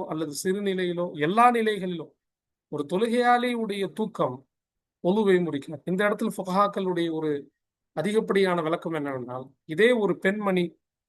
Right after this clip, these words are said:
சஜிதாவில் தன்னுடைய வயிற்றை தொடையோடு இணைத்து இறுக்கமாக அவள் சஜிதா செய்யக்கூடிய அந்த நிலையில் ஒருவேளை அவள் தூங்கிவிட்டால், அந்த தூக்கத்தினால் அவளுடைய ஒழு முறியும். ஏனென்றால்,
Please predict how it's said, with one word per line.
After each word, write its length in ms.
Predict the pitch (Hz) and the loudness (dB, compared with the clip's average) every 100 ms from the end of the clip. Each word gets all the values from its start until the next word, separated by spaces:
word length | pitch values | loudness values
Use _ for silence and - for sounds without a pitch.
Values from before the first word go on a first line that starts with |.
| _ _ - | _ _ -12
சஜிதாவில் 800 | - 180 180 233 240 226 202 226 220 | -4 0 2 4 6 6 4 -4 -2
தன்னுடைய 400 | 185 185 175 160 | -2 0 0 2
வயிற்றை 440 | 160 226 220 202 202 | 2 0 -2 -2 -2
தொடையோடு 540 | 185 165 190 190 196 196 165 | -2 0 2 0 -2 -2 -2
இணைத்து 460 | 175 226 226 185 151 151 | -2 -2 -2 -2 -2 -2
இறுக்கமாக 600 | 175 196 196 175 170 156 147 147 _ _ _ _ - | -4 -2 -2 0 0 0 -4 -4 _ _ _ _ 0
அவள் 220 | 170 165 | 0 2
சஜிதா 260 | 175 170 190 | 0 2 2
செய்யக்கூடிய 580 | 175 175 165 151 156 151 | 2 0 0 0 0 2
அந்த 260 | 147 180 196 | 2 0 2
நிலையில் 440 | 190 175 156 147 147 156 | 0 0 0 -2 -4 -4
ஒருவேளை 460 | 151 156 175 175 165 | -2 2 4 4 2
அவள் 280 | 151 151 | 0 -2
தூங்கிவிட்டால், 720 | 143 185 175 147 143 143 135 135 _ _ _ _ 170 | 0 0 0 -2 -2 0 0 0 _ _ _ _ 0
அந்த 280 | 214 240 | 2 2
தூக்கத்தினால் 680 | - 233 226 220 208 185 185 180 | 2 0 0 0 0 0 0 0
அவளுடைய 440 | 160 175 160 156 147 | 0 0 -2 -2 -2
ஒழு 200 | 160 170 | 0 0
முறியும். 380 | 151 151 202 214 | 0 -2 -2 0
ஏனென்றால், 480 | 160 165 151 160 | 0 2 2 2